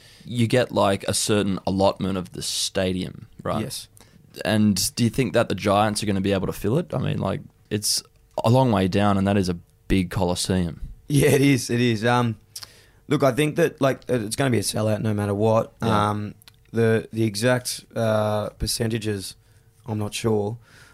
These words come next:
Speaker 2: Uh, look, it definitely will be. You know, you can definitely say that it's gonna be majority, um, Richmond
Speaker 1: Yeah.
Speaker 2: supporters. But,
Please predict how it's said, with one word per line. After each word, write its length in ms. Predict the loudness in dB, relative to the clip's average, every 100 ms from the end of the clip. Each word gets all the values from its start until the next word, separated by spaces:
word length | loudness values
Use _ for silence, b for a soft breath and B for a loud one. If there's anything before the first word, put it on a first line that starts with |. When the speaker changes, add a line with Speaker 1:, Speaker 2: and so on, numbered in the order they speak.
| -4
Speaker 2:
Uh, 200 | 0 2
look, 180 | 2 0
it 240 | -2 -2
definitely 340 | 0 -2 -2
will 200 | 0 0 0
be. 360 | 0 0 -4
You 100 | -6
know, 100 | -4
you 100 | -4
can 120 | -4 -2
definitely 520 | -2 -2 -6 -6 -12 -12
say 280 | -6 -4
that 200 | -4 -8 -10
it's 140 | -12 -8
gonna 180 | -6 -4
be 240 | -4 -6
majority, 680 | -8 -4 -2 -2 -2 -6 -10 b b b
um, 220 | -4 -2 -2
Richmond 260 | -4 -4 -6 -4
Speaker 1:
Yeah. 80 | 0
Speaker 2:
supporters. 320 | 2 0 -4
But, 320 | -4 -4 -6